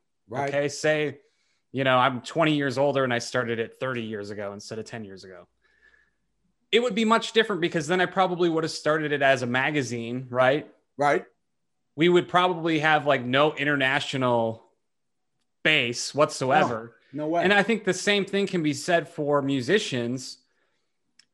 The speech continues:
Speaker 2: You know, you can build up that fan base.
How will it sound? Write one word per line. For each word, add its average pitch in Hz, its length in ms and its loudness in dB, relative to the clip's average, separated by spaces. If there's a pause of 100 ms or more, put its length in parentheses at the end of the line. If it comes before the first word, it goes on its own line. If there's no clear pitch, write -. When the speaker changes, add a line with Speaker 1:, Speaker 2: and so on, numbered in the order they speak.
Speaker 2:
You 143 100 -2
know, 156 120 6
you 175 180 2
can 202 180 2
build 196 320 4
up 214 220 2
that 185 260 2
fan 135 280 0
base. 113 460 -4